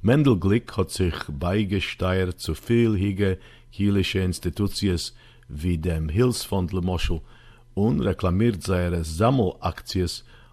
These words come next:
auf die Schachtlech und Beitlech von sein Gebäckerz. Mendel Glick, wie sein Nomen geht zu wissen, ist gewinn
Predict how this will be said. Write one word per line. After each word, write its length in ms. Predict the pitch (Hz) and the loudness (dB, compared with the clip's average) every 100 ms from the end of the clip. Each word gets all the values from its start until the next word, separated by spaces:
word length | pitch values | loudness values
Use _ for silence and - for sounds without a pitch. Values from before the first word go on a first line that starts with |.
| - | -6
auf 240 | 92 87 76 | 0 0 -2
die 420 | 76 85 78 80 - - | -2 0 0 -4 -10 -14
Schachtlech 640 | - 107 107 - 101 90 - | 0 2 2 0 0 0 -4
und 300 | - 90 78 | -6 -4 -2
Beitlech 480 | 78 95 92 92 80 | 0 0 0 -2 -2
von 280 | - 87 85 | -4 -4 -2
sein 320 | 80 80 80 | -2 -4 -4
Gebäckerz. 800 | 80 80 95 - 73 - - - - _ - - _ - - - | -6 -4 -4 -4 -6 -8 -20 -20 -20 _ -20 -20 _ -20 -20 -8
Mendel 360 | 95 123 123 120 | 2 4 4 2
Glick, 540 | 85 110 143 - - 78 | 4 4 2 -2 -16 -6
wie 140 | 85 | -4
sein 460 | 78 85 85 80 67 | -2 0 0 -2 -6
Nomen 640 | 73 80 95 92 87 82 80 | -6 -2 0 0 0 -4 -6
geht 320 | 87 90 107 | -4 -2 -4
zu 420 | - - - 80 67 | -10 -18 -10 -8 -6
wissen, 420 | 95 - 117 120 - - - - - | -6 0 -2 -2 -10 -20 -20 -20 0
ist 340 | 101 127 - | 2 2 2
gewinn 560 | 104 82 87 104 - | 0 2 2 2 -2